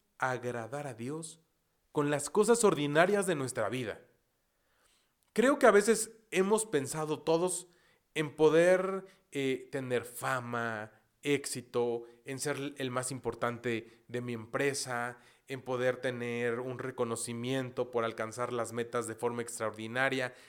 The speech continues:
qué sé yo, estar en el nivel top de nuestra vida.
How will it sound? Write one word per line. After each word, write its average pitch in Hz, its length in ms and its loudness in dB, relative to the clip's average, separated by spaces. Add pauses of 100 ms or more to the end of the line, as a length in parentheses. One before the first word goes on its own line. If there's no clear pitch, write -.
(220)
qué 254 160 2
sé 214 200 4
yo, 113 340 -2 (1300)
estar 208 600 0
en 170 200 -2
el 139 420 -4 (380)
nivel 156 680 0 (140)
top - 280 6 (1500)
de 147 180 6
nuestra 131 360 2
vida. 101 300 -4